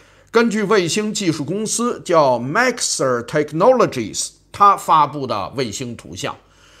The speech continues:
在美军发动空袭前的三天，也就是六月十九号，大家注意这个时间，也就是在那个时候，伊朗已经知道，接到了美国这方面的通报。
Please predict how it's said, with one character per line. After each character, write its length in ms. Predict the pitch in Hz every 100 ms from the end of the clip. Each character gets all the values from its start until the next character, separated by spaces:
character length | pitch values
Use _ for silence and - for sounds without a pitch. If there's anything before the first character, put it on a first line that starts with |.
| _ _
在 260 | - 185 147
美 320 | 127 165 143
军 260 | 135 226 220
发 300 | - 208 202
动 240 | 202 160
空 280 | 139 214 208
袭 240 | - 185 170
前 320 | - 117 156
的 200 | 151 98
三 380 | - 254 247 190
天， 260 | 143 127 -
也 220 | 139 131
就 160 | 175 156
是 140 | 160
六 260 | 208 165 139
月 200 | 160 127
十 220 | - 190
九 260 | 156 65
号， 380 | 71 139 - -
大 120 | - 156
家 100 | 180
注 180 | 196
意 100 | 165
这 120 | 165 143
个 80 |
时 180 | 117 135
间， 240 | 139 175 180 _ _ _ _ _ _ _ _ _ _ _
也 160 | 180
就 140 | 196 214
是 100 | 214
在 140 | 233
那 260 | 254 330 269
个 140 | 135
时 180 | - 117
候， 320 | 113 113 - -
伊 280 | 202 190
朗 300 | 165 110 127 -
已 340 | 139 123 110
经 300 | 107 240 160
知 200 | - 147
道， 280 | 139 113 - _ _ -
接 240 | 226 214
到 160 | 180 139
了 120 | 117
美 240 | 107 101
国 260 | 80 110 131
这 180 | 139 110
方 140 | 113
面 180 | 113 95
的 80 | 85
通 200 | 110 104
报。 300 | 95 -